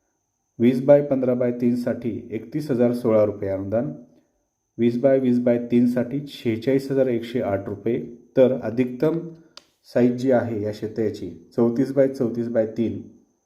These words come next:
यासाठी अनुदान एक लाख सदुसष्ट हजार चारशे सदोतीस रुपये आहे. एकूण आठ प्रकारच्या आकारमानामध्ये आपण हे शेततळे घेऊ शकतो. तसेच जमिनीचा बाजूचा उतार हा एकास एक असेल तर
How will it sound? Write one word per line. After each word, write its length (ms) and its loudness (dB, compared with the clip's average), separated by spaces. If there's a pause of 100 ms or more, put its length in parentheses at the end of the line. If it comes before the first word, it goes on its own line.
(360)
यासाठी 420 2
अनुदान 320 2
एक 200 0
लाख 120 0
सदुसष्ट 640 -4
हजार 200 0
चारशे 420 -4
सदोतीस 480 -4
रुपये 220 -8
आहे. 240 -8 (1300)
एकूण 280 2
आठ 300 0
प्रकारच्या 500 0
आकारमानामध्ये 760 -2
आपण 220 -4
हे 120 -10
शेततळे 420 -8
घेऊ 200 -8
शकतो. 400 -6 (640)
तसेच 400 2 (280)
जमिनीचा 480 4
बाजूचा 440 2
उतार 280 2
हा 180 -2
एकास 420 -2
एक 140 -2
असेल 340 -4
तर 140 0